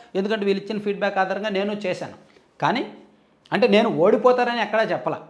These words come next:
కూటమి ఓడిపోతారని చెప్పలా. టఫ్ ఉంది, అంత ఈజీ కాదు గెలుపు, అనేక వర్గాలు వ్యతిరేకంగా ఉన్నారు కాబట్టి ఒకటికి రెండు సార్లు అలర్ట్ అయితే మంచిది, అంత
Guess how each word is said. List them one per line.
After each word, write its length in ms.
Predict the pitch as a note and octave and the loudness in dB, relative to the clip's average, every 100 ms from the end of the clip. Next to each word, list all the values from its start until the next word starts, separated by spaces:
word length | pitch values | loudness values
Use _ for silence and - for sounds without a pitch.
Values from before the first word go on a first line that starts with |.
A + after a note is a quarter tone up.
| _ | _
కూటమి 280 | - C#3+ F3+ | -8 -4 2
ఓడిపోతారని 540 | F3 F3+ F#3+ G3+ G#3 F#3 | 2 4 2 0 0 -2
చెప్పలా. 300 | - G#2 - - - | -4 -8 -14 -12 -8
టఫ్ 240 | B2 - | -8 -2
ఉంది, 520 | A#3 G3+ G3+ E4 G4 - - _ _ _ _ _ _ - | -2 0 -2 -2 -6 -12 -20 _ _ _ _ _ _ -6
అంత 180 | F#3 | -2
ఈజీ 420 | G3+ E3 G#3 G3+ A#3+ | 0 0 -2 -2 0
కాదు 280 | G3+ F#3 | 4 4
గెలుపు, 680 | A#3 D#3+ E3+ G3 A3 F#4+ - - _ _ | 2 2 2 2 -2 -2 -6 -16 _ _
అనేక 260 | D3+ G#3+ A3 | -2 0 2
వర్గాలు 400 | E3+ E3+ G3+ A#3+ | 2 2 2 4
వ్యతిరేకంగా 560 | F3 E3 A3+ A3+ A3+ A3+ | 2 0 -2 -2 -2 -2
ఉన్నారు 500 | G3+ F#3 F3+ B3+ - - | 0 -2 -2 -4 -8 0
కాబట్టి 360 | D#3+ G#3 C4+ D4 | 6 8 6 4
ఒకటికి 360 | C4 A3+ A#3+ | 4 4 0
రెండు 180 | B3 A3+ | -2 -2
సార్లు 240 | G#3 A3+ A3+ | 0 0 2
అలర్ట్ 260 | F#3 A3 A#3 | 2 2 2
అయితే 200 | A3+ A3 | 2 2
మంచిది, 600 | G3 F#3+ F#3 C4+ F#4+ - _ _ - | 0 0 -4 -4 -6 -14 _ _ -6
అంత 180 | F#3+ | -4